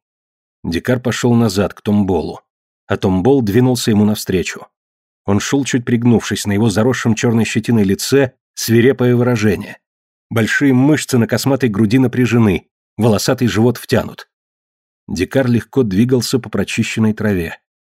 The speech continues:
Его борода жёлтым цветом сверкала в солнечных лучах, на конечностях пушок светлых волос. Неожиданно Томбол оказался рядом и ударил Дикара по щеке. Щека заныла от боли, голова закружилась.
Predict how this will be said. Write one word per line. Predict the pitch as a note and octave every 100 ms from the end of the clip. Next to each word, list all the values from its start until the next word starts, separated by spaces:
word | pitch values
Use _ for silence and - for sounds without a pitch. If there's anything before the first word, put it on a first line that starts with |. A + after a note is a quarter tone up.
| _ _
Его | - G2 A2
борода | G2 G2+ A#2+
жёлтым | F#2+ A#2 A2+ G#2
цветом | F#2+ A2 C3+ G#2
сверкала | F#2 G2 G#2 - B2
в | A#2
солнечных | - B2+ B2 - A#2 -
лучах, | B2 - F#2 - - _ _ _
на | A2+
конечностях | - G#2+ C3+ - B2+ - A#2+ _
пушок | A#2+ - C3 B2
светлых | - A#2 A#2+ A2
волос. | A2+ G#2 E2+ - - _ _ _ _ _ -
Неожиданно | G#2+ B2 A2 D3+ D#3 D3
Томбол | C3 B2+ A2+ D3+ C#3
оказался | - A#2 A2 B2+ -
рядом | A#2+ D3+ C#3
и | B2+ B2
ударил | A2+ D3 C#3
Дикара | A2+ A#2 D3
по | C3 C3+
щеке. | - C3+ - G2+ - _ _ _ _
Щека | - - G#2+ C3
заныла | A2 A2+ B2+ A#2+
от | A2 G2+
боли, | G2+ G#2 F2
голова | G2+ G2+ A#2
закружилась. | A2 A2 A2+ G2 D#2+ -